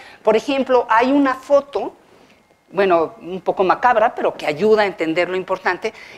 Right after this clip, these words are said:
Es un campo donde están un montón de vacas muertas. Estas pobres vacas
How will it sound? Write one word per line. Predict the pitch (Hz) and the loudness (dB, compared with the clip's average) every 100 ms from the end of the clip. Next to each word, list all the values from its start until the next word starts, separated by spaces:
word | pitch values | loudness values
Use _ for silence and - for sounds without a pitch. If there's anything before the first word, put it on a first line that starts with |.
| - | 0
Es | 247 - | 0 0
un | 302 294 | -4 -2
campo | - 254 240 277 | 0 0 0 -2
donde | 247 196 175 | -2 -2 -4
están | 170 208 233 | -4 -2 -2
un | 233 | -2
montón | 208 202 214 | -2 -2 -2
de | 208 | 0
vacas | 202 208 220 214 | 0 0 -4 -4
muertas. | 220 220 - 143 185 | -6 -6 -8 -10 -10
Estas | - 226 | -6 -6
pobres | - 226 240 240 | 0 2 2 0
vacas | 202 - 220 | 0 -2 -10